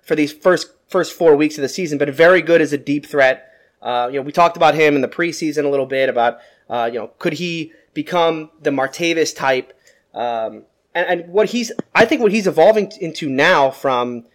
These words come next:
the first four weeks from a role player, are, are we starting to see him become, like, a true number two receiver?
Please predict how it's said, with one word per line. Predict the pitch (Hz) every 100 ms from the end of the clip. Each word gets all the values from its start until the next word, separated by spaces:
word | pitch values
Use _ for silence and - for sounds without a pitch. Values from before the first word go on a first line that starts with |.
| _ _
the | 135
first | 214 233
four | - 160
weeks | 143 -
from | 131
a |
role | 151 233
player, | 233 135 127
are, | 156 190
are | 202
we | 294
starting | - 302 254
to |
see | - 240 233
him | 220 220 208
become, | 180 - 185 190
like, | 170 156 - - _ _ _
a | 147
true | - - 190 196
number | 165 165 175
two | 165 190
receiver? | 170 151 165 180 226